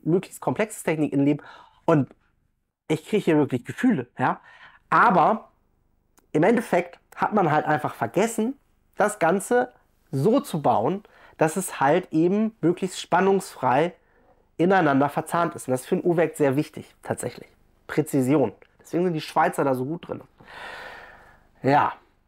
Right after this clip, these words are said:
Schade, ne? Wirklich schade. Hat mich wirklich so ein bisschen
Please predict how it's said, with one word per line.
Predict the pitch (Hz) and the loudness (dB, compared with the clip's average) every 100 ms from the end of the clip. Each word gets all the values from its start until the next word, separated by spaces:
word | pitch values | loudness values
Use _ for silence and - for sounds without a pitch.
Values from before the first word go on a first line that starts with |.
| _ _ _ _ | _ _ _ _
Schade, | - 277 269 117 | -4 0 2 0
ne? | 156 214 - _ _ _ _ | -2 -2 -6 _ _ _ _
Wirklich | - 170 220 | -4 -2 -2
schade. | - 233 147 107 - _ | 0 0 0 -2 -12 _
Hat | - | -2
mich | 214 - | -2 0
wirklich | 233 240 226 | -2 0 -2
so | 226 | 0
ein | 196 | 0
bisschen | 220 - 226 208 202 | -2 0 0 2 -2